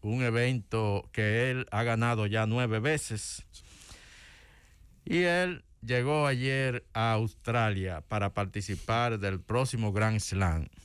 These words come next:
Creo que es el diecisiete de este mes que se estaría jugando. Pero ¿qué pasa? Que él llegó y a su entrada al país no presentó pruebas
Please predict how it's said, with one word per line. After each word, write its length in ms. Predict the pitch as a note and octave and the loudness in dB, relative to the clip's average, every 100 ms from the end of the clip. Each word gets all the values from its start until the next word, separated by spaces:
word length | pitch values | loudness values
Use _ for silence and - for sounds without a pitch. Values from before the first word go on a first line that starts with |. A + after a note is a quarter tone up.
| - - - | -20 -20 -8
Creo 220 | G2 A#2 | -4 -2
que 80 | B2 | 0
es 40 | A#2+ | -2
el 80 | |
diecisiete 720 | G2+ G#2 G2 - A2+ A2 - F2 | 0 -2 -2 -4 0 0 0 -6
de 60 | |
este 140 | - F2+ | -4 -2
mes 220 | F2+ F2+ | 0 0
que 100 | - | -4
se 120 | - | -4
estaría 400 | D#2 E2+ E2+ F2+ | -2 0 0 0
jugando. 540 | F2 D#2 - - - - _ | 0 -4 -8 -10 -14 -20 _
Pero 260 | C3 C3+ | 0 0
¿qué 140 | - F3 | -2 -4
pasa? 480 | - F2+ D#2+ - - - _ - - | 0 -2 -2 -8 -16 -20 _ -20 -4
Que 160 | A#2+ C#3 | 0 2
él 80 | E3+ | 2
llegó 420 | F3 E3+ C#3 - - - - - - - - - - - - | 2 2 0 -4 -16 -20 -20 -20 -20 -20 -20 -20 -20 -20 -10
y 540 | G#2 A2 G#2+ G#2 G2+ - | -2 0 0 0 -2 -4
a 120 | - A2 | -2 -2
su 160 | A#2+ | 0
entrada 500 | A2+ - D3+ E3+ D3 | 0 2 2 2 2
al 100 | C#3 | -2
país 500 | - D3 C3+ B2+ A#2+ | -2 -2 0 -2 -4
no 200 | - B2 | -2 -2
presentó 520 | - B2+ A#2+ G2+ A2+ G#2 | -2 -2 -2 0 -2 -2
pruebas 600 | A2 G2+ G2 D#2+ F2 | 0 0 0 -2 -8